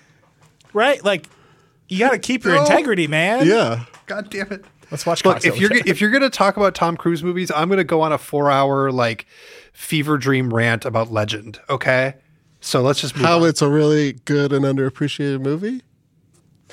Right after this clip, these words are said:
Speaker 1: What was the first movie
Speaker 3: It's
Speaker 1: that
Speaker 3: Ridley Scott, right?
Speaker 2: I think so.
Speaker 3: It's like the L-, Ridley Scott made a Lord of the Rings movie with Tom Cruise in it.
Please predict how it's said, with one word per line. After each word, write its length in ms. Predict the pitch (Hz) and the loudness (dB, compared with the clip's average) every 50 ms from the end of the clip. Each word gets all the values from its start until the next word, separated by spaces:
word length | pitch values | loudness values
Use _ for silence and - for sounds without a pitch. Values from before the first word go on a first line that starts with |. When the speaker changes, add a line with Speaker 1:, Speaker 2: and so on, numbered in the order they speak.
| - - - - _ _ - - - - _ _ _ _ - | -20 -20 -20 -20 _ _ -20 -20 -20 -20 _ _ _ _ -6
Speaker 1:
What 120 | 165 175 196 | -4 -2 0
was 220 | 262 330 - - | 0 -2 -2 -2
the 160 | 359 311 208 | -2 -4 -4
first 440 | - - - 175 170 175 170 - - | -4 -4 -2 -2 -2 -2 -2 -4 -4
movie 500 | 147 147 143 139 147 143 143 143 143 - - - | -2 -2 -2 -2 -2 -2 -2 -4 -6 -6 -2 -2
Speaker 3:
It's 140 | 226 - | 0 2
Speaker 1:
that 60 | - 285 | 2 2
Speaker 3:
Ridley 240 | 427 415 403 392 | 2 4 4 2
Scott, 440 | - - - - 302 349 370 - - | 2 2 2 0 2 2 2 2 2
right? 400 | 131 131 143 175 226 370 381 349 _ _ _ _ _ _ _ _ _ _ _ _ _ _ _ - | 2 2 2 2 2 0 -2 -4 _ _ _ _ _ _ _ _ _ _ _ _ _ _ _ -8
Speaker 2:
I 40 | 160 | -8
think 440 | 139 - - _ - - 151 - - | -8 -8 -12 _ -10 -10 -10 -10 -12
so. 400 | - - - 117 107 107 110 120 - | -18 -20 -18 -16 -16 -12 -4 0 0
Speaker 3:
It's 180 | 254 247 - | 0 2 2
like 200 | 294 254 247 - | 0 0 0 2
the 100 | - 233 | 0 0
L-, 180 | 226 226 196 165 | 0 0 -4 -6
Ridley 440 | 175 160 170 202 226 233 240 233 208 | -6 -2 2 2 2 2 2 0 0
Scott 340 | - - 226 226 226 202 | 0 0 0 0 2 2
made 180 | 202 202 196 196 | 2 2 2 4
a 60 | 196 | 2
Lord 240 | 196 202 202 208 202 | 2 2 2 2 2
of 60 | 196 | 2
the 80 | 196 196 | 0 0
Rings 300 | 202 240 311 330 254 185 | -2 0 0 0 0 0
movie 220 | 156 151 156 156 151 | 0 2 2 2 2
with 180 | 160 175 175 | 2 0 0
Tom 220 | - - 202 208 196 | 0 0 -2 -2 -2
Cruise 320 | - - 330 320 269 156 | 0 2 2 2 2 0
in 120 | 131 117 | -2 -6
it. 120 | - - | -6 -10